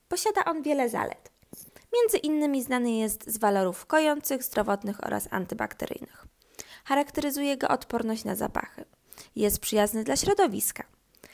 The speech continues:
Do jego upraw nie używa się pestycydów. Z uwagi na delikatność włókien bambusowych konieczne jest zachowanie odpowiedniej temperatury prania, co warunkuje nienaruszalność miękkiej struktury.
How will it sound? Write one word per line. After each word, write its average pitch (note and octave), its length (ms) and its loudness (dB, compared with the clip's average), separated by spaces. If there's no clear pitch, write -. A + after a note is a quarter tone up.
Do A3 60 6
jego A3+ 260 8
upraw B3 460 0
nie G#4+ 180 0
używa A#3 340 2
się G#3 220 2
pestycydów. - 800 -4
Z - 160 -6
uwagi C4+ 320 6
na A#3+ 160 2
delikatność B3 640 2
włókien G#3+ 340 -4
bambusowych G#3 600 -2
konieczne D4 520 -4
jest C#4+ 280 -2
zachowanie A#3 500 -2
odpowiedniej A3 580 -4
temperatury G#3 640 -2
prania, - 420 -4
co A4 160 8
warunkuje D#4 560 6
nienaruszalność B3+ 1040 6
miękkiej F#3+ 340 -2
struktury. - 540 -6